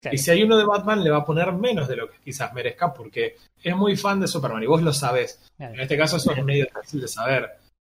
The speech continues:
Speaker 2: Eh, principalmente, el review de P C Gamer llama mucho la atención porque prácticamente todo le gusta. Todo lo que haría un buen R P G le gusta.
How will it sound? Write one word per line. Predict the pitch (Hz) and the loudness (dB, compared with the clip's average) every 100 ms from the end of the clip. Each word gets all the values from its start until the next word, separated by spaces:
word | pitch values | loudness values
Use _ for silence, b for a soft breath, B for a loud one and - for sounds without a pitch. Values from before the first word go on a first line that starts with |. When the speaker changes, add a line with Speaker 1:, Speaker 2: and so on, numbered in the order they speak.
| _ - - - | _ -12 -10 -2
Speaker 2:
Eh, | 135 123 120 117 - _ | 2 2 2 -2 -10 _
principalmente, | 156 147 147 165 208 214 214 208 180 147 | -2 -2 0 0 0 0 2 0 0 0
el | 135 135 | 0 2
review | 135 147 175 | 0 0 0
de | |
P | 160 | -2
C | 151 160 | -2 -2
Gamer | 165 | -2
llama | 156 156 | -2 -2
mucho | 156 160 | -2 -2
la | |
atención | 139 127 175 170 | -2 -4 -4 -4
porque | 143 135 | -4 -6
prácticamente | 156 151 156 147 147 143 | -4 -4 -4 -4 -2 -2
todo | 139 170 196 175 | -2 0 2 4
le | 135 | 4
gusta. | 143 135 131 - - _ _ _ _ _ _ _ _ _ | 2 0 -6 -6 -10 _ _ _ _ _ _ _ _ _
Todo | 170 185 | 2 4
lo | 165 | 4
que | 147 | 4
haría | 151 | 4
un | 151 143 | 4 2
buen | 165 | 2
R | 160 147 | 2 2
P | 139 143 | 0 0
G | 165 | 2
le | |
gusta. | 139 139 131 127 139 | 2 2 -2 -6 -6